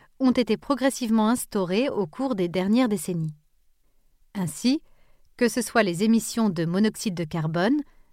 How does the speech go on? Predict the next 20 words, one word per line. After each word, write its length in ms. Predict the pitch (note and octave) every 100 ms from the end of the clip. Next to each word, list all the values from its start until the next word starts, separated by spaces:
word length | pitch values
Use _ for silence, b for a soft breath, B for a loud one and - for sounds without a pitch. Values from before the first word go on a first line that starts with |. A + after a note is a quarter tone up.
| _ _
d'oxyde 560 | G#3 A3+ - - A3+ F3
d'azote 560 | G3+ G3+ G3+ F#3 D#3 -
ou 100 | A3+
de 120 | F3
particules 500 | D#3 A3+ - - F3
fines, 380 | D3+ - G#3 C4+ b b b b _
elles 160 | A#3 A#3
sont 260 | - G#3 G3
contrôlées 640 | - E4 - A3+ F#3 F3+
pour 260 | A3 G3 F3+
lutter 460 | F#3+ B3+ - A3
contre 320 | C4 B3+ B3 A3
la 100 | F3+
pollution, 520 | F#3 F3+ - D#3+ D3 b b b b
dans 160 | G3+ F#3+
une 200 | F#3 F#3
optique 420 | D#3 - B3+ G3
de 100 | F3
santé 380 | - A3+ A3+ G#3+
publique 560 | F3 D3+ F3 - -